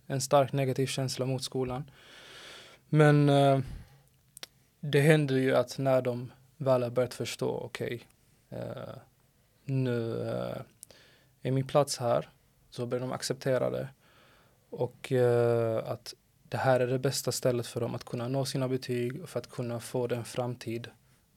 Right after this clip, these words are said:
de egentligen vill ha. Eller för att kunna få en, eh, att kunna klara skolan egentligen. Och, eh, ja, med tiden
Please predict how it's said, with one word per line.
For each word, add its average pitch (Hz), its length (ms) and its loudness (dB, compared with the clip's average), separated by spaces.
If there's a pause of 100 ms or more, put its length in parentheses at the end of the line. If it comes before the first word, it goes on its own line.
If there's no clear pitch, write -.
de 120 320 -4
egentligen 117 540 -4
vill 113 140 -6
ha. 113 280 -2 (200)
Eller 120 200 -4
för 117 120 -8
att - 80 -8
kunna 123 240 -8
få 127 200 -4
en, 120 200 -6 (760)
eh, 120 420 -6 (920)
att 131 80 -6
kunna 143 180 0
klara 135 300 6
skolan 110 380 -2
egentligen. 104 400 -10 (1300)
Och, - 320 -6
eh, 117 300 2 (760)
ja, 135 200 -2 (120)
med 139 180 0
tiden 127 400 -2